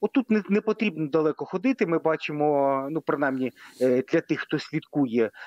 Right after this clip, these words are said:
за медійною, медійною сферою, чітко видно, що окремі так звані українські Telegram-канали, я говорю не про різний дрібізок, я говорю про ті, хто має аудиторію мільйон плюс, що вони дуже часто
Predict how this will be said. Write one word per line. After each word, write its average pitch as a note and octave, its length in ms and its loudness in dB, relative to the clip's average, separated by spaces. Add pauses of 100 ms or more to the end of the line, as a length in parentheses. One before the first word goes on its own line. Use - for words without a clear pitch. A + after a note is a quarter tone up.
(140)
за B2 460 0
медійною, C3+ 800 0
медійною C3+ 500 0
сферою, A3 500 -2 (260)
чітко - 460 0
видно, C3+ 420 0
що - 320 -4
окремі E3 580 -2 (100)
так G3 220 -2
звані D3 420 -4
українські C#3 580 -8
Telegram-канали, C3 920 -2 (420)
я A3+ 120 2
говорю G3+ 440 2 (200)
не F3+ 180 2
про F#3 240 2
різний F#3+ 440 0
дрібізок, C3 420 -4 (160)
я D3 120 2
говорю D#3+ 420 2
про D3 120 0
ті, - 160 -8
хто E3 180 -2
має D3+ 260 0
аудиторію D3 680 0
мільйон D3 520 0
плюс, D3 240 -6 (760)
що - 220 0
вони D3+ 280 0 (100)
дуже F3+ 260 0
часто D3+ 540 -2